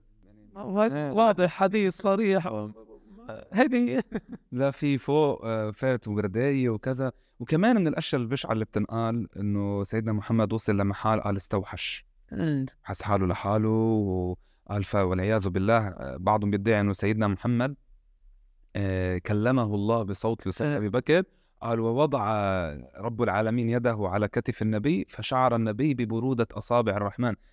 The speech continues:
Speaker 2: نعم.
Speaker 1: القصة كلها افتراء وكذب. واحد مطلوب يعتقد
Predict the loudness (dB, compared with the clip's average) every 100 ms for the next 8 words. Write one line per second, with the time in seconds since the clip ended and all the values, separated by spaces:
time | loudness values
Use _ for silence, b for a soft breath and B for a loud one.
0 | _ -6 -4 -2 0 2 2 2 2 -2
1 | -4 0 2 2 0 -2 -4 0 0 2
2 | -2 -6 _ _ _ _ _ -4 -2 -4
3 | -2 0 -2 -2 0 -2